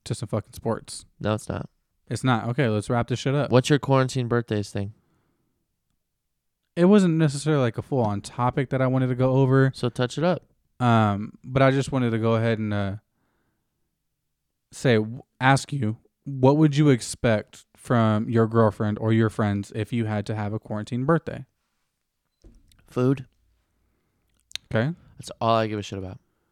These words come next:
Speaker 1: Okay.
Speaker 2: If I have the food that I would want that day for my birthday, if that's in front of me,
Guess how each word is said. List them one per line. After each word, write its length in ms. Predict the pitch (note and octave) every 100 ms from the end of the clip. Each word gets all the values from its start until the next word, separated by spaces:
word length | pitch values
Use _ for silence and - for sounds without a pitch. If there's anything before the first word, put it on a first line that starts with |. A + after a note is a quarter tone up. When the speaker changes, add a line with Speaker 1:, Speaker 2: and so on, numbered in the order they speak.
| _ _ _ _ _ _ _ _ _ _ _ _ _ _ A#2+
Speaker 1:
Okay. 320 | A2 G#2 C#3+
Speaker 2:
If 160 | A2+ B2+
I 140 | C3
have 360 | C3+ C#3 C3 -
the 100 | A2+
food 340 | - A#2+ A#2+
that 120 | A#2
I 180 | G#2 G#2
would 240 | G2+ G2+ F#2+ _ -
want 300 | G2+ G#2+ - -
that 200 | G#2 -
day 220 | G2+ A2+
for 140 | G#2
my 120 | G2+
birthday, 420 | G2+ G2+ A#2+ B2 B2+ _ _ _ _ _ _
if 140 | A#2+ -
that's 240 | A#2 B2
in 80 | B2+
front 200 | - G#2+
of 120 | A2
me, 220 | C#3 D3